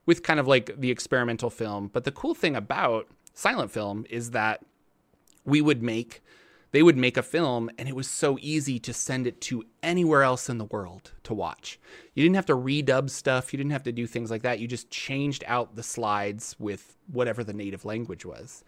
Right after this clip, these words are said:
And that, like, in a way, sound kind of ruined that because, like, Germany and Russia were doing really interesting things.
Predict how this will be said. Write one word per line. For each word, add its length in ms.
And 560
that, 640
like, 240
in 100
a 60
way, 320
sound 480
kind 200
of 100
ruined 280
that 200
because, 240
like, 180
Germany 680
and 220
Russia 400
were 100
doing 360
really 420
interesting 460
things. 560